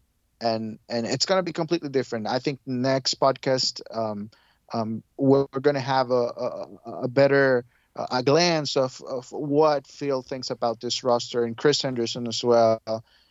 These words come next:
And, and, and maybe we'll get to talk to Phil as well and, and, and see what,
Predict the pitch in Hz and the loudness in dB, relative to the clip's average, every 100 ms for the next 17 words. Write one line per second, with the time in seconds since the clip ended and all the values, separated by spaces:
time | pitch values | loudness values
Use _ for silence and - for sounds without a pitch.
0 | _ - 117 113 110 - 127 117 139 151 | _ -4 -2 -2 -6 -2 0 4 4 4
1 | 190 214 170 165 170 156 151 139 - 139 | 4 4 4 4 2 -2 0 0 -2 -8
2 | - 135 127 - 139 131 123 120 120 92 | 0 0 0 0 2 2 0 -6 -12 -10
3 | 127 123 - 147 139 131 | -10 -8 -8 0 4 2